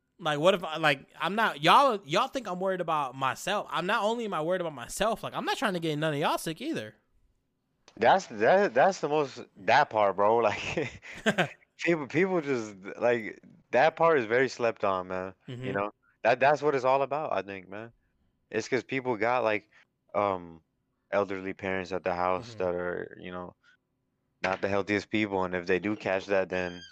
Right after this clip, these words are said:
Speaker 2: hey, man, that's, that's a wrap for them, you know?
Speaker 1: Yeah.
Speaker 2: It's not, like you said, it's not about, it's not about just me. It's about, it's about us.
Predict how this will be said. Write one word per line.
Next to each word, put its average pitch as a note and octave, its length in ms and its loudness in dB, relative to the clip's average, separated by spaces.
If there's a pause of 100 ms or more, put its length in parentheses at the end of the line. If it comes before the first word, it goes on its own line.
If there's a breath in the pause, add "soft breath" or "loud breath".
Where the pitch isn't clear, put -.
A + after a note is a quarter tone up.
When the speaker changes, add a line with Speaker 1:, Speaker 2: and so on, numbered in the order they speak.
(120)
Speaker 2:
hey, A2+ 240 -4
man, F#2+ 240 -8
that's, G2+ 280 -6 (100)
that's F#2 280 -10
a F#2+ 60 -4
wrap G#2 240 -2
for G2 120 -2
them, E2 240 -10
you F2 80 -12
know? G#2 220 -6 (380)
Speaker 1:
Yeah. C#3+ 240 -12 (800)
Speaker 2:
It's G2+ 260 -4
not, A2+ 240 0
like A#2+ 140 0
you A#2+ 60 -6
said, B2 120 2
it's G#2+ 80 0
not B2 140 2
about, A2+ 260 2
it's A2 80 -2
not C#3 160 0
about A#2+ 260 2
just G#2 200 -2
me. G#2+ 200 -8
It's F#2+ 160 -8
about, F#2+ 360 2
it's G#2 100 -2
about G2+ 300 2
us. G#2+ 300 2